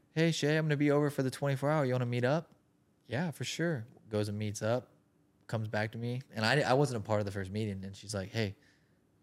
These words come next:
he wants to do this." And I'm like, "What do you mean?" And she's like, "No, he wants to go all in." And I'm thinking only her side. And I'm like, "Well, you, great. I have a bike. I have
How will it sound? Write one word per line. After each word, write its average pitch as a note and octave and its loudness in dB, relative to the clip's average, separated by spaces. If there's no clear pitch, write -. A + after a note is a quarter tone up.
he G#2+ -12
wants C3+ -2
to - -6
do G2 -2
this." - -10
And A2 -8
I'm G2 -6
like, G2 -6
"What - -6
do - 2
you A2+ 0
mean?" A2 0
And A2+ -20
she's G#2+ -6
like, G2 -2
"No, G#2 0
he G#2 -2
wants B2 -2
to A2+ -6
go G#2+ 0
all G#2 2
in." G2 -2
And G#2 -2
I'm A#2+ 2
thinking G#2+ -2
only G#2 -4
her F#2+ -2
side. F#2 -6
And G#2 -4
I'm F#2+ -6
like, F2+ -10
"Well, G2+ -6
you, G2 -18
great. A#2+ 4
I A#2 4
have C#3+ 4
a C3 4
bike. A2+ 2
I G#2+ 2
have A2 2